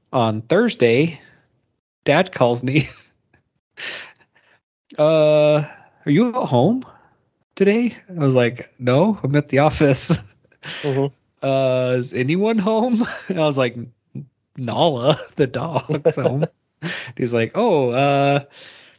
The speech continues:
Speaker 1: yeah, I'm at your house with your trailer." <laughs> I was like, "Oh, crap." Well, he's like, "And your truck's parked, you know, in front of the gate."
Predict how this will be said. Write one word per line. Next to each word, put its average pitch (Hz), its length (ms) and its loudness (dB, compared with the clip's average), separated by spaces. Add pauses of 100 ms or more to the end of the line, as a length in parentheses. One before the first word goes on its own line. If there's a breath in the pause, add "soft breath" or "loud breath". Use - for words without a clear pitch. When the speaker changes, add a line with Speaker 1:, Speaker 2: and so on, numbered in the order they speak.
(160)
Speaker 1:
yeah, 220 200 0
I'm 285 340 -2
at 220 160 0
your 170 140 0
house 151 520 -2
with 156 180 0
your 143 120 2
trailer." 170 640 0 (360 loud breath)
<laughs> - 380 -12
I 220 40 2
was 190 100 2
like, 165 280 0
"Oh, 208 280 2
crap." 214 580 -2 (880 loud breath)
Well, 170 420 0 (720)
he's 139 220 0
like, 127 140 2
"And 151 140 0
your 127 100 -2
truck's - 380 -4
parked, - 500 -4
you 120 180 -6
know, 104 160 -4
in 117 60 -4
front 113 240 0
of 107 80 0
the 107 100 -2
gate." 113 440 -2